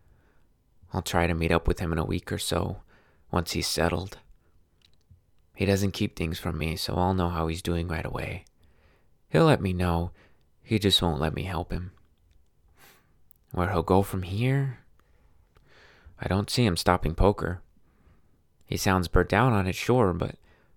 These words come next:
probably just needs some time off. The only way he leaves it is if he just links it with Amy. He'd played his whole life, but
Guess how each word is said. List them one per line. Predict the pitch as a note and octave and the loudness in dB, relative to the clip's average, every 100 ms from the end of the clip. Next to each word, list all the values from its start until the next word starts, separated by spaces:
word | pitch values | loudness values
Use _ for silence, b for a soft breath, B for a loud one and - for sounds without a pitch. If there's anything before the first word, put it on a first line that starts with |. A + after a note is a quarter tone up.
| b | b
probably | - F#2+ F#2 E2 | 2 4 6 4
just | E2+ - | 2 -2
needs | F2 | -4
some | - E2+ | -4 -4
time | F#2 F2 | -2 0
off. | F2+ F2+ - - _ b b b b b b b b b b _ _ _ _ _ | 0 -2 -8 -18 _ b b b b b b b b b b _ _ _ _ _
The | B2+ G#2+ | -4 0
only | A#2 C#3+ | 2 2
way | D#3 D3+ | 4 4
he | B2+ A2 | 2 -2
leaves | G2 G2+ G2+ - | 2 2 0 -2
it | - - b b b b | -4 -6 b b b b
is | - F#2 | -4 -2
if | F#2+ | -2
he | F#2 | 0
just | F2+ E2+ | -2 -2
links | F#2+ F#2 - | 0 0 -2
it | - | -4
with | F#2 | -4
Amy. | F#2+ F#2+ F2+ F#2 - _ _ _ _ _ _ _ | -2 -4 -4 -10 -14 _ _ _ _ _ _ _
He'd | - A2 | -10 0
played | - A#2+ A2+ | 6 8 8
his | F#2 | 6
whole | F2+ E2 | 4 4
life, | F2 F2 E2+ - | 6 6 4 0
but | E2+ C2+ | 0 0